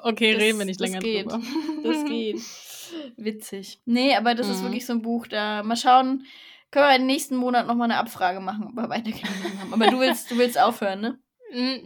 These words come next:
Speaker 1: nee, ich, mm, lese es weiter, aber jetzt nicht direkt. Ich mach das jetzt so kurzgeschichtenmäßig.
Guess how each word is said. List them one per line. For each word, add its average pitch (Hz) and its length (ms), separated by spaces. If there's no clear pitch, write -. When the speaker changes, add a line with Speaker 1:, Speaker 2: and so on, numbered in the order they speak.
Speaker 1:
nee, 262 480
ich, - 240
mm, - 320
lese 254 300
es 247 140
weiter, 226 300
aber 202 280
jetzt 208 260
nicht 208 220
direkt. 180 560
Ich 233 140
mach 262 120
das 254 140
jetzt 247 160
so 226 100
kurzgeschichtenmäßig. 185 1160